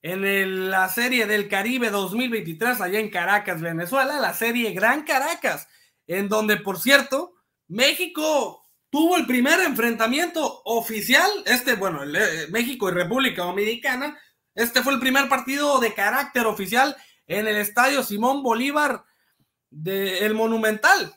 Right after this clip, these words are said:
Simón Bolívar, el, allá en La Rinconada, este tremendo inmueble, el mejor de Latinoamérica hoy en día, sin duda alguna, que por cierto, tendrá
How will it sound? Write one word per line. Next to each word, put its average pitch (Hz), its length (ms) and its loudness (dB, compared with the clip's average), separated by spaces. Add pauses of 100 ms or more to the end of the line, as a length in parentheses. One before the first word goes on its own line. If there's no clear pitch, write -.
Simón 233 540 0
Bolívar, 226 480 2
el, 185 360 -2
allá 202 240 2
en 233 80 -2
La 208 100 2
Rinconada, 196 800 0
este - 240 -4
tremendo 214 760 2
inmueble, 226 540 2
el 202 80 -2
mejor 185 480 0
de 208 100 0
Latinoamérica 180 840 -4
hoy 208 240 0
en 208 120 -2
día, 226 200 -2
sin 165 240 -10
duda 220 160 -2
alguna, 226 340 -6
que 175 80 -10
por 156 180 -16
cierto, 202 380 -6 (300)
tendrá 175 720 0